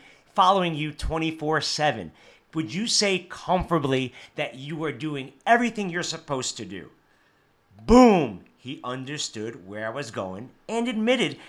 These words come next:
that he needed to focus on being great since he's just been focused on being good. But what is the difference between good and great? I mean, right? Like,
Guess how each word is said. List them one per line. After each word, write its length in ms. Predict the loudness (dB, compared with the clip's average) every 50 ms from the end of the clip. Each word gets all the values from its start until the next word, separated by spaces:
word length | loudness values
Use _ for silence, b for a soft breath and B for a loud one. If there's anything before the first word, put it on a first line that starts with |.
| B B -6
that 160 | -6 -6 -6
he 220 | -8 -10 -10 -8 -6
needed 320 | -6 -6 -4 -6 -6 -8
to 140 | -8 -8 -10
focus 560 | -8 -4 -2 -2 -2 -2 -2 -4 -4 -4 -4 -4 -6
on 180 | -6 -6 -6
being 320 | -8 -8 -8 -8 -8 -8 -6
great 380 | -6 -4 -4 -4 -6 -8 B B B B
since 340 | -8 -6 -6 -6 -6 -6 -8
he's 260 | -8 -8 -8 -8 -10
just 400 | -6 -4 -2 -2 0 -2 -4 -4
been 140 | -6 -8 -8
focused 600 | -8 -6 -4 -4 -4 -4 -6 -6 -6 -6 B B B B B B _ -6
on 280 | -4 -4 -4 -4 -4
being 560 | -6 -6 -4 -4 -4 -4 -6 -6 -6 -8 -10 -14 -18 _ -20 -20 -12
good. 500 | -4 0 2 4 6 6 4 2 0 -8 -16 _ _ _
But 320 | -4 -2 -2 -2 -2 -6 -10
what 280 | -8 -4 -2 -2 -2
is 160 | -2 -6 -8
the 100 | -10 -12
difference 540 | -12 -8 -8 -8 -8 -6 -8 -8 -8 -8 -10
between 800 | -12 -12 -12 -10 -10 -12 -10 -10 -8 -8 -8 -10 -12 -14 -16 -10
good 340 | -6 -4 -2 -2 -4 -4 -6 -8
and 200 | -10 -8 -8 -6
great? 400 | -4 -2 -2 -2 -2 -4 -8 -10 -12
I 60 | -8 -6
mean, 200 | -6 -6 -6 -2
right? 340 | -2 -2 -2 -2 -4 -8
Like, 200 | -8 -8 -8 -10